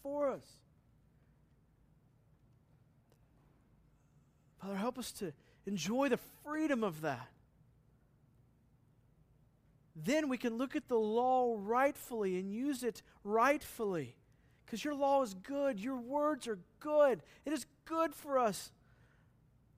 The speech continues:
to obey the law. It is good for us. It serves us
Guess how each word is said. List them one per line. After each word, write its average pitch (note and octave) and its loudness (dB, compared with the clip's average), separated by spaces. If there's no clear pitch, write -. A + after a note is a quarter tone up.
to B3 0
obey A#3 2
the G#3 -4
law. F3 -2
It F#3+ -2
is A3+ -8
good F4 -2
for A3+ -4
us. E3+ -4
It A3+ -6
serves D4+ -2
us B3 -2